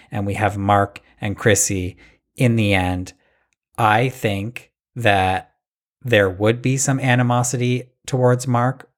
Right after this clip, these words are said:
or a lack of respect, maybe things like playing the idol incorrectly,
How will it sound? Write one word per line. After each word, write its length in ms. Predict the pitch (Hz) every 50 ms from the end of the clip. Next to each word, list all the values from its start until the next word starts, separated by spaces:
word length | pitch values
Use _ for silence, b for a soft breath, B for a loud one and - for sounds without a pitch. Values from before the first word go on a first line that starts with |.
| _ _
or 360 | - 123 113 107 104 104 - - -
a 100 | - 113
lack 280 | 117 113 110 113 -
of 100 | 123 110
respect, 580 | 117 110 - - - 110 107 110 107 - - - B B B B B -
maybe 260 | 110 104 104 107 107
things 300 | - 113 107 104 104 -
like 220 | 107 104 101 -
playing 240 | - 110 104 101 101
the 120 | 101 107
idol 380 | - 107 104 104 104 107 110 - -
incorrectly, 960 | 107 98 92 - - 98 98 107 113 - - - - 113 107 107 107 107